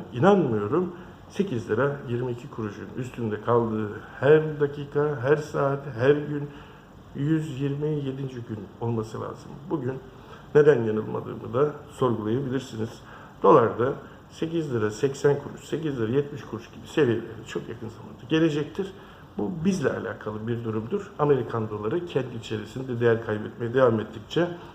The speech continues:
ons altının fiyatları da yükselmeye devam edecektir. Gördüğüm büyük resim budur. Bunun dışında Amerika Birleşik Devletleri kuruldu, kuruladı. yirmi üç dolardan onsu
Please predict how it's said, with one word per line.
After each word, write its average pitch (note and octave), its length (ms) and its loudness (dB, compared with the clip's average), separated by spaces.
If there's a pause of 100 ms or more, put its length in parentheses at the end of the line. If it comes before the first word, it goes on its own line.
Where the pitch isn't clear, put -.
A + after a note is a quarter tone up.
(120)
ons C3+ 280 4
altının A2+ 420 0
fiyatları A2 560 -4
da C3 40 0
yükselmeye B2 680 0
devam B2 260 6
edecektir. G#2+ 540 -6 (420)
Gördüğüm A2 480 6
büyük D3 240 -2
resim A#2 240 -2 (160)
budur. C3 240 4 (500)
Bunun C3+ 240 4
dışında A2 640 2 (440)
Amerika D3 420 2
Birleşik C3+ 400 -2
Devletleri C3 760 4 (400)
kuruldu, A#2 440 -2
kuruladı. C3 560 2 (560)
yirmi D3+ 400 0
üç G#3+ 320 -2
dolardan A2 500 6 (220)
onsu C3 600 4